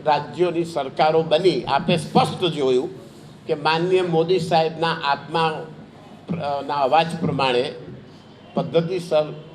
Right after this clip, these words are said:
કાર્યક્રમો ગોઠવાય છે અને સત્તાની જાહેરાતો થાય છે. કોંગ્રેસમાં માનનીય અર્જુનભાઈ હોય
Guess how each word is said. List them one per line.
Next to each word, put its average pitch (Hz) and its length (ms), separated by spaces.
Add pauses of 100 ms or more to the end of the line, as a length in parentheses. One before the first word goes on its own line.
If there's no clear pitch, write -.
કાર્યક્રમો 151 600
ગોઠવાય 151 460
છે - 160
અને 139 260 (160)
સત્તાની 151 460
જાહેરાતો 127 600
થાય 113 240
છે. - 200 (1600)
કોંગ્રેસમાં 220 840
માનનીય 190 360
અર્જુનભાઈ 185 680
હોય 160 320